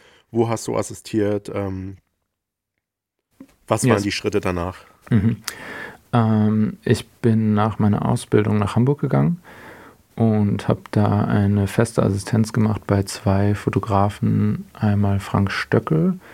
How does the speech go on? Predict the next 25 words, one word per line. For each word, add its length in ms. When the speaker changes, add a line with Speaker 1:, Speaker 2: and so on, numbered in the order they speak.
Speaker 2:
das 200
ist 220
ein 360
Stilllifer, 840
und 280
Thomas 360
Schmidt, 320
das 80
ist 100
ein 80
Modefotograf. 920
Und 440
das 160
hat 100
irgendwie 540
mega 460
gut 240
gepasst, 420
weil 220
die 260
halt 260
in 180
einem 320
Studio 440
zusammen 720